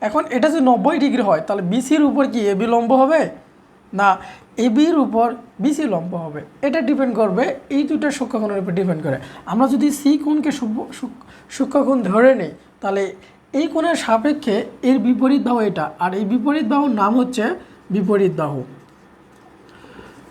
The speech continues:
বিপরীত বাহু, এটার নাম হচ্ছে বিপরীত বাহু। আর এই সূক্ষ্মকোণের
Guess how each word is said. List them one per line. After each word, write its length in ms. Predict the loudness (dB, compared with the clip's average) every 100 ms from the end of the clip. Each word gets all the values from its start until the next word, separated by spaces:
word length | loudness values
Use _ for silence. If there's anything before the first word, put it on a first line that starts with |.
| 0
বিপরীত 480 | 2 2 2 0 -2 -10 -20 -18 -10
বাহু, 280 | -8 -4 -4
এটার 200 | -4 -2
নাম 200 | 0 0
হচ্ছে 200 | 0 -2
বিপরীত 460 | -2 0 0 0 -4 -14 -12 -2
বাহু। 260 | 0 0 0
আর 360 | 4 6 4 -2 -12 _ _ -20 -20 _
এই 160 | -6 -6
সূক্ষ্মকোণের 760 | -2 -2 0 0 0 0 0